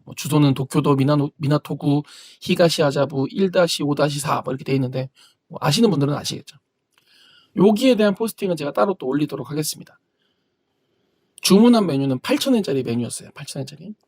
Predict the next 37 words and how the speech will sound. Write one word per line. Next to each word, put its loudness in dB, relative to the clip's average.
그리고 2
그거 6
먹고 0
나서 -2
물론 0
그 4
식당에도 2
후식이 0
있었지만 -2
그 -6
카페를 4
또 4
가야 2
되겠다는 -2
생각을 -4
가지고 -6
있었거든요. -10
그래서 -2
다 2
먹고 0
나서 0
후식차 0
그 -14
카페 -6
또 -12
갔어요. -10
니시무라에. 0
아까는 2
이제 -4
드립커피를 2
먹었으니까 -2
이번엔 -4
카페 0
오레를 -4
시키고 0
애플파이를 2
시켰습니다. -10